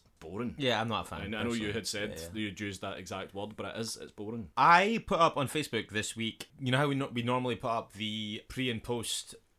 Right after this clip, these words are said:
Speaker 2: photoshopped image for Mitch's Pitches side by
Speaker 1: Sure,
Speaker 2: side?
Speaker 1: sure, yeah. Mm.
Speaker 2: I only put up the one with the title blurred out,
Speaker 1: Right.
Speaker 2: uh, this week to let people guess.
Speaker 1: Okay.
Speaker 2: So a few
Speaker 1: Have
Speaker 2: peop-
Speaker 1: people been playing along?
Speaker 2: Chelsea Burden said,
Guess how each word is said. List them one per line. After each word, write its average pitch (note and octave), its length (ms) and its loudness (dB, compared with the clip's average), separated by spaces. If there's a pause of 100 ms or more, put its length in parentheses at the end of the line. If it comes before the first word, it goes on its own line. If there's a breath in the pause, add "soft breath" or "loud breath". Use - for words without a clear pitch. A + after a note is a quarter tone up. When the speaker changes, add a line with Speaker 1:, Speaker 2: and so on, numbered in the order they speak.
(340)
Speaker 2:
photoshopped A2+ 560 -4
image A2 260 -2
for A2+ 100 -6
Mitch's G#2 300 -6
Pitches G2 540 -6
side A2 140 -2
by - 40 0
Speaker 1:
Sure, - 160 4
Speaker 2:
side? G2+ 280 0
Speaker 1:
sure, C#3+ 160 2
yeah. D3+ 280 0
Mm. A2+ 80 -6
Speaker 2:
I B2+ 300 2
only C#3 320 4
put B2+ 180 -2
up A2 200 2
the G#2+ 100 -2
one G#2 260 0
with G2+ 120 -6
the - 60 -18
title G2 560 -4
blurred G2+ 280 2
out, F#2 200 4 (260)
Speaker 1:
Right. A2 280 0 (120)
Speaker 2:
uh, G2 200 4
this F#2 200 -4
week F2+ 240 -8
to A2 140 2
let G2+ 240 0
people F#2+ 180 -6
guess. F2 460 0 (360)
Speaker 1:
Okay. A#2+ 420 -4
Speaker 2:
So A#2 460 4
a A2 40 -6
few C#3+ 140 2
Speaker 1:
Have C#3 80 6
Speaker 2:
peop- - 80 0
Speaker 1:
people E3 220 2
been E3 140 0
playing F3+ 200 -2
along? F#3+ 460 0
Speaker 2:
Chelsea F#3+ 320 4
Burden D3 520 4
said, A#2 460 4